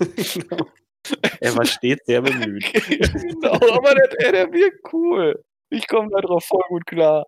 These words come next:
Speaker 1: Der macht das schon ganz sympathisch.
Speaker 2: <laughs>
Speaker 1: Dadurch, dass er ja auch so ein bisschen, so, so ein bisschen im Overacting-Modus ist die ganze Zeit, ist das schon okay.
Speaker 2: Genau, er macht es nicht gut.
Speaker 1: Aber indem er es schlecht macht, macht er es unterhaltsam.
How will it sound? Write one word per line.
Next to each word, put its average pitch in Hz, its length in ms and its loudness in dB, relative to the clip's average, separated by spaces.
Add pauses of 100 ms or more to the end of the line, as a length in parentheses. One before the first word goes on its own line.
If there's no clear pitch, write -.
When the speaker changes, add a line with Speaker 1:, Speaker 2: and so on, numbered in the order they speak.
(280)
Speaker 1:
Der 120 100 0
macht 131 220 -2
das 147 120 -2
schon 123 160 -2
ganz 120 220 -4
sympathisch. 95 720 -8 (280)
Speaker 2:
<laughs> - 140 -6
Speaker 1:
Dadurch, 131 260 2
dass 147 200 0
er 151 80 2
ja 135 120 2
auch 139 60 -2
so 151 140 -4
ein 135 140 -4
bisschen, 143 520 -4 (240)
so, 117 180 -10
so 127 140 -2
ein 131 120 -4
bisschen 156 300 0
im 135 120 -4
Overacting-Modus 147 1120 -4
ist - 400 -6
die 135 80 -6
ganze 143 280 -2
Zeit, 135 520 -4 (340)
ist - 200 -2
das 165 120 -2
schon 135 180 0
okay. 101 520 -6 (680)
Speaker 2:
Genau, 208 160 4 (140)
er 170 100 6
macht 196 280 2
es 185 180 2
nicht 160 300 0
gut. 233 400 0 (460)
Speaker 1:
Aber 123 200 -2
indem 139 260 -4
er 147 80 -2
es 131 140 -4
schlecht - 380 -6
macht, 165 240 -6
macht 151 180 -8
er - 20 -6
es 139 100 -8
unterhaltsam. 110 800 -6